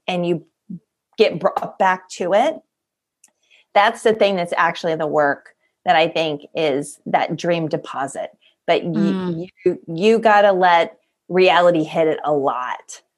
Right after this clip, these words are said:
Speaker 1: to still say yes. That's what it is, you know?
Speaker 2: Yeah.
Speaker 1: You're gonna collide with people. There's a whole lot of reality there.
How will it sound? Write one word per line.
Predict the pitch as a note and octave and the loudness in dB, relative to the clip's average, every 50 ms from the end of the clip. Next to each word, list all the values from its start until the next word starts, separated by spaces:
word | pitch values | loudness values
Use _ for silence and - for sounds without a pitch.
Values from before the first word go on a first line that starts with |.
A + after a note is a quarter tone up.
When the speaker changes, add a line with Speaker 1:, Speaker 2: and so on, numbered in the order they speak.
| _ _ _ _ _ _ _ _ - | _ _ _ _ _ _ _ _ -4
Speaker 1:
to | - G#3 F3+ | -2 -2 -2
still | - - - F3+ F3 E3+ | -2 0 2 2 2 2
say | F3 - D#3 D3+ | 0 -2 -2 -2
yes. | D#3 D3 A#2+ A#2+ - - - - - - _ _ _ _ - | -2 -4 -8 -8 -12 -14 -14 -16 -16 -18 _ _ _ _ 0
That's | - F3 D#3+ D#3 - | 2 2 2 2 0
what | - D#3+ C#3 C#3 | -4 -2 -2 -2
it | C#3 B2 A#2+ - - | -4 -6 -8 -12 -14
is, | - - - - | -16 -18 -16 -12
you | - F3+ | -10 -8
know? | E3+ D#3 C#3+ B2+ C3 - | -6 -6 -8 -8 -8 -2
Speaker 2:
Yeah. | G3+ F#3+ F#3+ G3 F#3 E3+ - - | 0 0 2 2 0 -2 -6 -12
Speaker 1:
You're | - G#3+ | -16 -14
gonna | G#3+ A3 A3 | -14 -12 -6
collide | A#3+ A#3 A3+ A3+ A3+ G#3+ | -2 0 2 2 2 2
with | A3 A#3 A3+ A3+ | 2 0 0 0
people. | C#4+ C4 C4 C4 B3 A3 G#3 G3 | 0 0 0 2 2 2 2 4
There's | F#3+ F#3+ F#3+ F#3+ | 2 0 0 0
a | G#3 G3 | -2 -2
whole | G#3 - G#3 G#3+ G#3 | 0 2 2 2 2
lot | G#3 G3+ F#3+ G3 G3+ | 2 2 2 2 2
of | G3+ G3 | 0 -2
reality | G3 F#3+ F#3 F3+ F3+ G3 G3 G3 G3+ A#3+ G#3 | -2 -4 -2 -2 0 0 0 0 0 0 -2
there. | F3+ F#3+ F#3+ F#3 F3+ F3+ F#3 A#3+ A3+ | -2 -2 -2 -2 0 -2 0 -2 -2